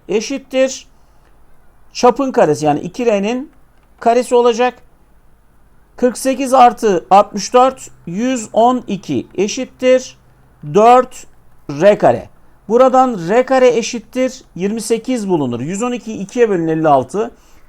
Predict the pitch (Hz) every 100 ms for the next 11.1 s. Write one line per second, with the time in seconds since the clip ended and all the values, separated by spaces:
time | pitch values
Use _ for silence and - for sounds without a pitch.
0 | - - 214 240 233 185 165 170 151 180
1 | 240 196 160 143 120 117 151 151 190 180
2 | - 175 220 175 170 180 165 151 165 220
3 | - 185 147 135 127 - 120 107 117 117
4 | 196 233 _ _ _ _ _ 220 262 277
5 | - 254 233 226 220 214 175 185 175 165
6 | 147 139 135 120 139 208 226 - - _
7 | _ _ _ _ - 202 190 165 147 131
8 | 131 117 120 139 120 113 143 180 175 139
9 | - 120 _ 180 220 - _ _ _ _
10 | _ _ - 165 139 95 165 202 208 -